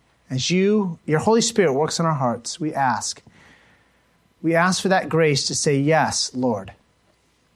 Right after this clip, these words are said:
to what you're calling us to do, to say yes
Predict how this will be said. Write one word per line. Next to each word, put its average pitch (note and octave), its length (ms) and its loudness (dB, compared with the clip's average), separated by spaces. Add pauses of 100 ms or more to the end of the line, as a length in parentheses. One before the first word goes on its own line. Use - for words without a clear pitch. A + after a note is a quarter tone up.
(240)
to D#3+ 100 0
what D3 220 0
you're C#3 80 -4
calling C3 380 0
us A2+ 140 -6
to - 100 -12
do, G#2 260 -12 (800)
to D#3 100 -8
say E3+ 200 4
yes D#3 720 0